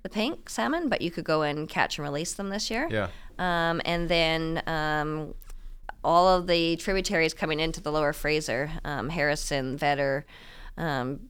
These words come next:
Speaker 1: all of those water bodies as well. Uh, people, you can fish for salmon along those. And then, you know,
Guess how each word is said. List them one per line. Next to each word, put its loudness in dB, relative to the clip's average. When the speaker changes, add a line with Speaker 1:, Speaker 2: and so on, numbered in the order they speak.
Speaker 1:
all 6
of 2
those 2
water 4
bodies 0
as -8
well. 4
Uh, -4
people, -2
you -2
can -10
fish -6
for -4
salmon 0
along 0
those. 0
And 0
then, 0
you 2
know, 6